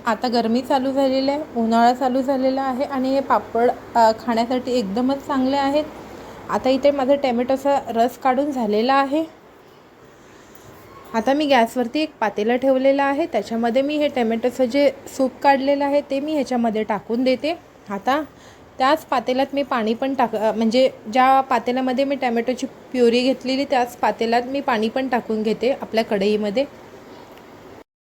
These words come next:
त्याच्यामध्ये मी कोणत्याच प्रकारचा फूड कलर वगैरे काहीच टाकणार नाही, तरीही आपल्या पापडाला मस्त असा लाल कलर किती छान येणार आहे, तुम्ही बघू शकता. ह्याच्यामध्ये मी आता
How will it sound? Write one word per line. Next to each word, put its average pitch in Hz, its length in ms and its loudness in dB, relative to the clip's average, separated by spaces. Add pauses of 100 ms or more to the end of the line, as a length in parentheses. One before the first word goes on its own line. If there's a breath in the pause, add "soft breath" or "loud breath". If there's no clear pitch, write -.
(120)
त्याच्यामध्ये 277 320 0
मी 294 120 2
कोणत्याच 262 520 2
प्रकारचा 269 480 0
फूड 233 360 -2
कलर 262 300 2
वगैरे 269 240 2
काहीच 233 480 0
टाकणार 262 340 -4
नाही, 262 280 -4
तरीही 233 280 0
आपल्या 262 280 0
पापडाला 233 560 0
मस्त 220 340 -4
असा 262 220 -2
लाल 214 360 0
कलर 247 280 -4
किती 254 320 -6
छान 226 320 0
येणार 233 260 2
आहे, 247 80 2
तुम्ही 247 240 -2
बघू 214 260 0
शकता. 226 380 -6 (560 loud breath)
ह्याच्यामध्ये 254 560 2
मी 269 160 0
आता 254 280 -2